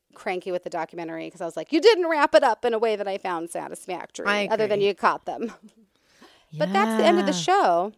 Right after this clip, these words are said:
Speaker 2: That's right. Hell to pay.
Speaker 1: Hell to pay.
Speaker 2: I mean, you know,
Speaker 1: Grant-
Speaker 2: that's where I'm always like, what could have, what could have avoided this whole thing? But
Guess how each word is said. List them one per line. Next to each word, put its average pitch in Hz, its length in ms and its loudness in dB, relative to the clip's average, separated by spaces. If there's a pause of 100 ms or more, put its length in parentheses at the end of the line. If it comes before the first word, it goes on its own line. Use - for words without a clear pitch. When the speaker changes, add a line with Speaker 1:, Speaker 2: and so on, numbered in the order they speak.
(160)
Speaker 2:
That's 185 180 -16
right. 214 280 -8
Hell 185 240 -4
to 185 80 -8
pay. 202 360 -4 (640)
Speaker 1:
Hell 214 320 -2
to 247 140 -10
pay. 220 520 -4 (280)
Speaker 2:
I 185 160 -4
mean, 190 200 -2
you 208 120 -2
know, 196 80 0
Speaker 1:
Grant- 208 160 0
Speaker 2:
that's 196 260 -4
where 185 180 -4
I'm 185 120 -2
always 185 200 0
like, 180 160 -2
what 160 300 -4
could 208 180 -4
have, 185 320 -2
what 180 220 -8
could 220 140 -6
have 170 320 -6 (320)
avoided 180 500 -2
this 175 200 -8
whole 180 180 -8
thing? 185 540 -8 (240)
But 151 260 -8